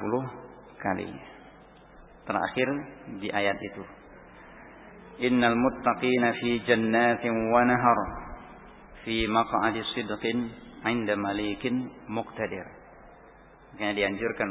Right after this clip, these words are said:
untuk baca dengan tartil Al-Quran itu karena manzilahmu, kedudukanmu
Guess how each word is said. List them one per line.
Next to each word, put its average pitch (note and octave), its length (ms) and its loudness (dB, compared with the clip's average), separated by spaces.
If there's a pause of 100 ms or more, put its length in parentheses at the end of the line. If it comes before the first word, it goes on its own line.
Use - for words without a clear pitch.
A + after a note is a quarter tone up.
untuk G#2+ 160 -6 (320)
baca A2+ 300 0 (1600)
dengan G#2 240 -4
tartil A#2 400 0
Al-Quran G#2 580 -2
itu A2+ 220 -6 (480)
karena A2 320 2 (160)
manzilahmu, A2+ 1000 4 (1000)
kedudukanmu A2 920 2